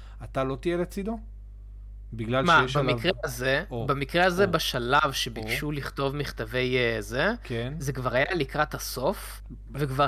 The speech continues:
Speaker 2: היה מספיק ראיות
Speaker 1: לא, לא,
Speaker 2: בשביל
Speaker 1: לא, עזוב
Speaker 2: להפליל.
Speaker 1: אותי ראיות, לא, אני לא מדבר על ראיות, אני מדבר על הכרעה. האם הייתה הכרעה לפני שהם כתבו את המכתב?
Speaker 2: אם זה חבר טוב,
Speaker 1: כן.
Speaker 2: ואני עוקב אחרי המשפט שלו,
Speaker 1: כן.
Speaker 2: ויש מספיק ראיות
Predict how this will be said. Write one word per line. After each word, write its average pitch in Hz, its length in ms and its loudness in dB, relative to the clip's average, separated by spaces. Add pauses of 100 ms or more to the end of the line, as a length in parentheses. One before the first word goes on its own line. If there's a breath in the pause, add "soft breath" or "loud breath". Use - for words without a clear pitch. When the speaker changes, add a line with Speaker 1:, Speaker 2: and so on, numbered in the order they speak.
Speaker 2:
היה 135 340 6
מספיק 156 720 -2
ראיות 143 640 4
Speaker 1:
לא, - 0 -
לא, 208 140 4
Speaker 2:
בשביל 220 180 4
Speaker 1:
לא, 190 140 6
עזוב 190 220 2
Speaker 2:
להפליל. 233 180 0
Speaker 1:
אותי 185 120 0
ראיות, 135 340 2
לא, 135 140 0
אני 160 140 -2
לא 196 120 0
מדבר 165 260 0
על 120 60 0
ראיות, 107 440 -4
אני 156 140 -4
מדבר 170 360 0
על 131 100 0
הכרעה. 110 440 -4 (600 soft breath)
האם 185 280 0
הייתה 170 300 2
הכרעה 143 600 0 (380 soft breath)
לפני 151 360 -6
שהם 135 200 -6
כתבו 117 260 -6
את 120 80 -6
המכתב? 107 440 -8 (680)
Speaker 2:
אם 262 360 2
זה 185 140 0
חבר 139 440 4
טוב, 120 380 -2 (600)
Speaker 1:
כן. 127 140 -6
Speaker 2:
ואני 139 180 2
עוקב 165 420 2
אחרי 160 220 2
המשפט 151 560 0
שלו, 101 260 -8 (220)
Speaker 1:
כן. 110 280 -8 (180)
Speaker 2:
ויש 139 360 0
מספיק 208 600 -2
ראיות 139 720 4